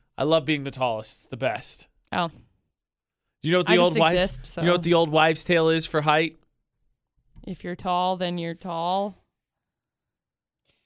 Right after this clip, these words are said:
Speaker 1: Yeah, McCall, you know, if you take your age, subtract two and add two, that's your age.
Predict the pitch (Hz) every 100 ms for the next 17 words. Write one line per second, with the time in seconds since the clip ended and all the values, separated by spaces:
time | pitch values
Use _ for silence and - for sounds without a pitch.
0 | _ _ _ _ _ 156 180 165 165 180
1 | 190 175 170 165 151 185 180 180 165 175
2 | 143 151 - 170 165 - 180 160 160 151
3 | 147 175 170 147 - 131 143 143 113